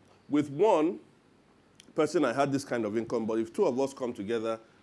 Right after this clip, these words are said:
we can have this amount of an income." Because, you know, disposable, if, if you are single, you will rent your own house.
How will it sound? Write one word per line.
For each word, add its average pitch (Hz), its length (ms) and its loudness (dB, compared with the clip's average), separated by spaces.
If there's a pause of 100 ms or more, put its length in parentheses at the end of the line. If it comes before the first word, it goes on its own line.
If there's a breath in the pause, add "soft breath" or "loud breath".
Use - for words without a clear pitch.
(140)
we 113 160 -6
can 107 260 -10
have 123 400 -4
this 165 340 2
amount 113 440 -4
of 98 180 -6
an 104 140 -6
income." 131 380 -6
Because, 117 420 -4 (320 soft breath)
you 127 80 -4
know, 143 100 0
disposable, 165 460 0
if, 180 260 0
if 175 220 -2
you 131 160 2
are 117 180 0
single, 120 480 -2 (500 soft breath)
you 110 100 -2
will 117 100 4
rent 143 220 2
your 113 120 0
own 120 100 -4
house. 95 380 -10